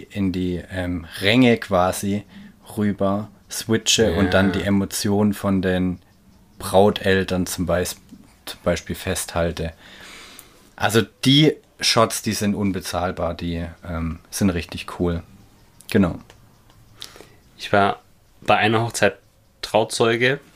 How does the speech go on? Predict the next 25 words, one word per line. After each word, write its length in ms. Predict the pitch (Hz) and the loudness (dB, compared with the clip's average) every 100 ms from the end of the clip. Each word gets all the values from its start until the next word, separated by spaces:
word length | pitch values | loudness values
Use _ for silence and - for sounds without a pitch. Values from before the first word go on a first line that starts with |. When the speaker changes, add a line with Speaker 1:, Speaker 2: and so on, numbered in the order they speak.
| _ _ - - | _ _ -14 -6
Speaker 2:
und 100 | 101 | -2
dann 120 | 95 | -2
standen 340 | - 104 - | -2 -2 -2
wir 80 | 101 | -4
vorne 480 | - 104 104 127 - | 0 2 4 4 0
und 140 | 110 101 | -2 -2
dann 120 | 90 | -2
hatten 280 | 101 - 95 | -4 -4 -2
wir, 120 | 92 | 0
was, 260 | 101 - - | -2 -4 -6
die 140 | 95 | -2
Ringe 260 | 98 110 98 | 2 2 2
wurden 200 | 95 92 | 0 -2
so 120 | - | -4
durchgegeben 560 | 107 107 107 95 87 | -2 -2 -2 0 0
an 100 | 87 | -2
so 80 | 90 | -4
einer 160 | 90 90 | -4 -4
Schnur, 520 | - 101 107 104 101 _ - - - - _ | -2 0 4 2 0 _ -20 -20 -20 -20 _
was 180 | - - | -4 0
ja 80 | 85 | 0
auch 180 | 85 - | 0 0
ein 60 | |
ganz 200 | 95 90 | -2 -2
schöne, 520 | - 98 95 92 90 | 0 2 2 0 -2